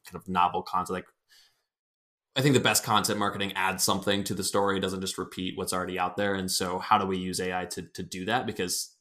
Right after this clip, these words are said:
by itself, it doesn't do that, but, but how do we use A I to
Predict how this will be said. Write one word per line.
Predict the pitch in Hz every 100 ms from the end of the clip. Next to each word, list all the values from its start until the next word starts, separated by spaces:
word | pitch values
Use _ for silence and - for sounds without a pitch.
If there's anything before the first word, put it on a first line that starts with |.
| _
by | 104
itself, | 98 92 - 92 135 -
it | 156 151
doesn't | 156 165
do | 165
that, | 180 175 -
but, | 101 92 - -
but | 92
how | 104
do | 95
we | 92 90 95
use | 95 92
A | 92 90
I | 90 87 -
to | 87 90 87 85